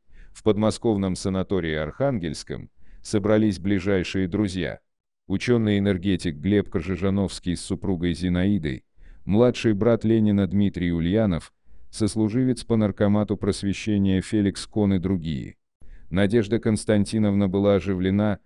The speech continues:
шутила, пела со всеми любимые песни революционной молодости. Угощение было скромным: сибирские пельмени, кисель и присланный в подарок от Сталина торт. В самый разгар торжества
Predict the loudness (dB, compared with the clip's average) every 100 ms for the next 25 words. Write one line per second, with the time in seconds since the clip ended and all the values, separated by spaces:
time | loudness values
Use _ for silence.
0 | -16 -20 -14 -4 -4 -2 -2 -2 -4 -10
1 | _ _ 2 2 4 0 0 0 2 2
2 | 2 2 2 2 0 -2 -2 0 0 0
3 | 0 0 0 0 2 2 2 2 -2 -6
4 | -10 -12 -14 -16 _ -20 -18 -14 -6 2
5 | 2 2 0 2 2 2 2 2 0 0
6 | 2 2 0 -6 -12 _ -6 -2 0 -2
7 | -2 -4 0 0 2 2 2 0 -4 -14
8 | -20 -20 -4 -2 -2 -2 -2 -2 _ _
9 | -6 -2 -2 -2 0 2 0 2 2 4
10 | 2 2 -2 -2 0 2 2 0 -2 -4
11 | -4 -6 -18 _ _ -20 -18 -16 -4 0
12 | 2 4 2 2 2 0 2 -2 -2 -8
13 | -6 -2 0 -2